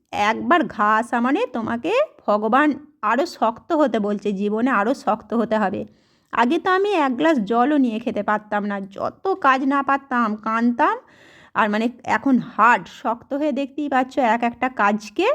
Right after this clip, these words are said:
যুদ্ধ হিসেবে নিয়ে নিই যে হারবো না, কাজে আমাকে জিততে হবে। দেখতেই পাচ্ছ, সবসময় না কাজের ব্যাপারে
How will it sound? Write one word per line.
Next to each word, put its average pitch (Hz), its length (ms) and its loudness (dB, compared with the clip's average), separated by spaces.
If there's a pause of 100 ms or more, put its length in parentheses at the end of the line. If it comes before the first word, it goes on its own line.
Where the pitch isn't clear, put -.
(420)
যুদ্ধ 254 340 2
হিসেবে 247 480 2
নিয়ে 202 200 0
নিই 196 160 -2
যে 214 160 0
হারবো 196 520 0
না, 185 420 0 (680)
কাজে 226 440 2 (180)
আমাকে 208 320 -2
জিততে 190 440 -4
হবে। 180 400 0 (140)
দেখতেই 240 360 0
পাচ্ছ, 233 340 0 (1600)
সবসময় 339 600 2
না 311 140 4
কাজের 254 500 0
ব্যাপারে 269 480 2